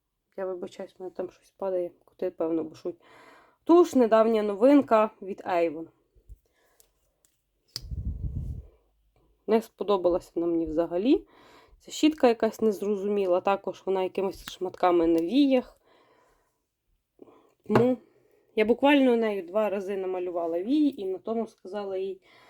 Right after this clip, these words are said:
"До побачення, телебачення". З цієї серії це не, це не туш. Можливо, туш тільки для брів. Сама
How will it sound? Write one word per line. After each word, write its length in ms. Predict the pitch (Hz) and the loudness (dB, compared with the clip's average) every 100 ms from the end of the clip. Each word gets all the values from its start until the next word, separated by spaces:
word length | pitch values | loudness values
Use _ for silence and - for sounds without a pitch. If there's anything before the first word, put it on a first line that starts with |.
| - _ _ | -20 _ _
"До 80 | 180 | -14
побачення, 640 | - 165 233 277 247 226 214 | -10 0 2 2 -4 -8 -8
телебачення". 840 | - 202 208 180 - - - - - _ _ _ _ _ _ _ _ - - _ | -8 -6 -6 -6 -8 -16 -20 -20 -20 _ _ _ _ _ _ _ _ -20 -20 _
З 80 | - | -6
цієї 260 | 220 214 | -2 -2
серії 360 | 208 220 202 190 | 0 -2 -2 -6
це 160 | - | -6
не, 160 | 151 156 - - - - _ _ | -6 -6 -10 -20 -20 -20 _ _
це 180 | - 175 | -2 0
не 420 | 165 165 190 185 | 2 0 -2 -6
туш. 500 | - 381 - - - _ _ _ _ - | 0 2 2 -6 -18 _ _ _ _ -2
Можливо, 480 | 262 208 196 185 180 | 0 0 -2 -4 -4
туш 260 | 240 233 | -4 -6
тільки 320 | - 214 - 185 | -6 -10 -6 -6
для 180 | 180 | -2
брів. 260 | 170 151 175 _ _ _ _ _ _ _ _ - | -2 -2 -4 _ _ _ _ _ _ _ _ -16
Сама 1080 | - 254 262 262 247 240 240 262 269 254 | 2 4 6 4 2 0 0 2 4 2